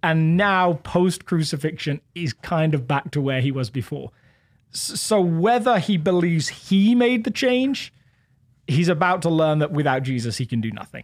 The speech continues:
And that, that word, Greek word, uden, is, is kinda inherent to the whole text. They caught nothing with Jesus. They can do, co-, without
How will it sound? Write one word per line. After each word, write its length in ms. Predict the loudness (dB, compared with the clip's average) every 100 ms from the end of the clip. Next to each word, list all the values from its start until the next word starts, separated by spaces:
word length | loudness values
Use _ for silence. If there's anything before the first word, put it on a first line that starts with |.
| -4
And 160 | 0
that, 100 | 0 0 -2 -2
that 200 | -2 0
word, 420 | 0 0 -2 -10 -12
Greek 180 | -10 -6
word, 260 | -6 -6 -10 -20 _
uden, 420 | -6 -2 -4 -4 -6
is, 160 | -8 -8
is 160 | -10
kinda 400 | -6 -4 -4 -6 _ -12
inherent 520 | -8 -4 -4 -4 -6
to 60 | -10
the 100 | -8
whole 180 | -10
text. 420 | -10 -14 -16 -20 -20 _
They 100 | -12
caught 260 | 0 2 2
nothing 300 | 0 0 -4
with 100 | -4
Jesus. 380 | -2 -2 -4 -6
They 120 | -6
can 160 | -4 -2
do, 240 | -2 -4
co-, 220 | -2 -2
without 220 | 2 2